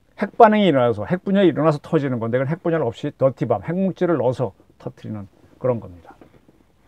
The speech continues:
그리고 이런 팬토믹 사단은 우리 전-, 핵전쟁 하다 보면 먼저 다 미국이 얻어맞잖아요.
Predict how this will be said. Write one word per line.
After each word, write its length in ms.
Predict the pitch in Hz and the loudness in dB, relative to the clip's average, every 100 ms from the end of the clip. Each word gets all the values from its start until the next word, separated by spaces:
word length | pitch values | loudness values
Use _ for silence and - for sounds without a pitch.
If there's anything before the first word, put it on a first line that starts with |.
| _ - - _ | _ -20 -20 _
그리고 200 | - 160 | 0 4
이런 180 | 165 175 | 6 6
팬토믹 400 | - 185 196 190 | 2 -2 -2 -2
사단은 600 | - 151 156 135 131 107 - _ _ _ _ _ _ _ _ _ _ _ _ _ _ _ | 0 2 2 0 -2 -6 -10 _ _ _ _ _ _ _ _ _ _ _ _ _ _ _
우리 180 | - 190 | 2 2
전-, 200 | 160 160 147 | 4 2 2
핵전쟁 400 | 196 214 196 180 | 0 2 4 6
하다 160 | 170 | 8
보면 180 | 165 165 | 8 6
먼저 220 | 143 160 | 6 2
다 300 | - 175 156 | 0 0 2
미국이 400 | 151 139 156 165 | 2 2 2 4
얻어맞잖아요. 840 | 151 123 139 123 - 117 110 131 | 6 4 2 -2 -4 -8 -6 -8